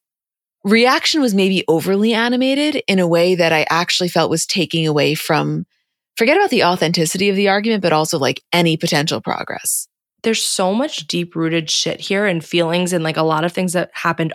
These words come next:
Speaker 2: off camera that it is really hard to follow. You just have to sort of, like, float along with their personalities and just wait to see what happens. But I just feel like there's such a genuine love there.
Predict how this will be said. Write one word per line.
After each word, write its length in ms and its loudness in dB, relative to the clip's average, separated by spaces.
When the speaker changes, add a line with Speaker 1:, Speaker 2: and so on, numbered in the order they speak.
Speaker 2:
off 320 -4
camera 640 -2
that 300 0
it 120 0
is 300 -2
really 220 0
hard 280 0
to 80 0
follow. 520 0
You 180 0
just 180 -2
have 140 0
to 100 -4
sort 220 0
of, 60 0
like, 180 -2
float 400 -2
along 400 0
with 100 -4
their 160 0
personalities 840 -2
and 120 -2
just 360 -6
wait 340 -4
to 100 -8
see 160 -6
what 140 -2
happens. 560 0
But 100 2
I 80 2
just 400 -4
feel 160 0
like 160 -2
there's 180 -2
such 160 -4
a 80 -2
genuine 520 0
love 260 -2
there. 380 0